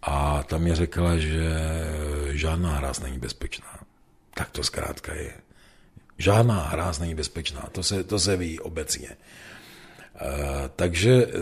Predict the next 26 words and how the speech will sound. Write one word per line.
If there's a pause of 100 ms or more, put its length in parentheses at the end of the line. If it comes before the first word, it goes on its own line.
takže (300)
mám
z
toho
radost,
protože
teď,
kdyby
měli
postavit
přehradu,
tak
musí
ty
plány (680)
přehrady,
eh,
překopat
a
museli
by
tu
hráz
postavit
někde, (360)
eh,